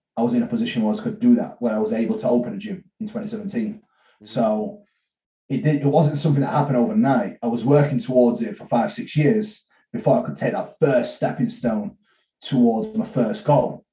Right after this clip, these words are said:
Speaker 2: Yeah.
Speaker 1: So people always said, like, "How did you do it?" I'm like, "Well, I wasn't your usual teenager. I didn't go on holidays. I didn't splash money. I didn't do anything apart from work,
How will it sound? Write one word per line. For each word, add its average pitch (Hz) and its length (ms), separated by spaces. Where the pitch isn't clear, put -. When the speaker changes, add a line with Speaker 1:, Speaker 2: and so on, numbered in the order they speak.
Speaker 2:
Yeah. 104 160
Speaker 1:
So 113 540
people 156 320
always 135 200
said, 123 180
like, 101 180
"How - 260
did 123 120
you 120 60
do 117 180
it?" - 180
I'm 131 120
like, 120 680
"Well, 131 420
I 123 40
wasn't 185 300
your 139 140
usual 117 680
teenager. 117 680
I 254 40
didn't 165 180
go 131 80
on 123 100
holidays. 160 720
I - 100
didn't 131 360
splash - 520
money. 151 300
I - 40
didn't 143 440
do 131 300
anything 151 720
apart - 440
from 107 300
work, 127 420